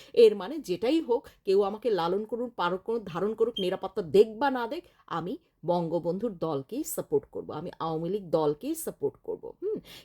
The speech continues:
কিন্তু সেই আদর্শ বা, আ, নীতিতে যদি আমার খটকা থাকতো বা আমি যদি দুই, দুই ইয়াতে দুলতে থাকতাম যে, "আরে ভাই, এই কিসের আদর্শ আর কিসের নীতি ভাই? নিজের যান বাঁচানো ফরজ, নিজের সম্মান ফরজ।" তখন আমি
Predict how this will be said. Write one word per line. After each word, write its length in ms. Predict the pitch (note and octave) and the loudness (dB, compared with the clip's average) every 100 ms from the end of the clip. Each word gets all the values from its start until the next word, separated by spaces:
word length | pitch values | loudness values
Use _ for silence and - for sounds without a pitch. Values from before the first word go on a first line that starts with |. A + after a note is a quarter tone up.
| - | -2
কিন্তু 340 | B3 A3+ B3+ - - | -2 0 -6 -8 -4
সেই 240 | - F#3+ - | 2 2 2
আদর্শ 420 | F#3+ A#3+ - C4+ | 0 -2 -2 0
বা, 360 | B3 G#3 G3+ G3+ - | 2 2 -2 -4 -8
আ, 360 | E3+ F3+ F3 E3 | -2 2 4 2
নীতিতে 680 | D#3+ E3 F3 A3+ C4 B3 A3 | 0 -4 -2 -2 -2 -2 0
যদি 180 | G#3 | 0
আমার 180 | G3+ F#3+ | -2 -4
খটকা 400 | - C#4 - A#3+ | -4 -4 -4 -6
থাকতো 400 | A3+ G3+ - F3+ | -6 -8 -4 -4
বা 320 | F3 F3+ F3 - | 0 2 2 0
আমি 240 | G3 G3+ | -4 -4
যদি 280 | F#3+ F#3+ F#3+ | -4 -2 -2
দুই, 500 | F3+ C#4+ B3 A#3+ D3+ | 0 0 0 -2 -4
দুই 340 | F3 F3 B3 B3 B3 A3 - D3 | -6 -4 -2 0 -2 -2 -4 0
ইয়াতে 460 | A3 G#3 A3+ G3+ F3 | 2 4 4 4 2
দুলতে 360 | F#3+ B3+ A#3 A3+ | 0 -2 0 -2
থাকতাম 440 | A3 - F3 F#3 | -4 -8 -8 -4
যে, 160 | F3+ E3+ - | -2 -2 -4
"আরে 260 | - B3 A3+ | -2 2 2
ভাই, 240 | G3+ G3+ | 2 0
এই 220 | F3+ - F#3+ | 0 0 -2
কিসের 400 | A3 G#3 C4 A3 | -4 -2 0 0
আদর্শ 360 | F3+ F#3+ - | -2 -4 -4
আর 80 | G3+ | -6
কিসের 360 | F#3+ E3+ G#3+ G3 | -4 -6 -4 -4
নীতি 280 | F3+ G#3+ | -2 -2
ভাই? 180 | F#3 F#3+ | 0 0
নিজের 320 | A3+ A#3 G#3 | 0 0 0
যান 240 | F3 E3+ F3 | 0 -2 -2
বাঁচানো 360 | F3+ G3 F#3+ F#3 | -2 -2 -4 -2
ফরজ, 240 | F3 D#3+ - - - | -2 -2 -4 -8 -2
নিজের 240 | A3+ G3+ | 2 2
সম্মান 420 | - G3+ F3+ E3+ | 0 -8 -4 -6
ফরজ।" 320 | F3 E3+ D#3+ - _ - | -4 -4 -6 -8 _ -6
তখন 280 | F3 G#3+ | -4 -2
আমি 220 | G3+ A3 | -4 -4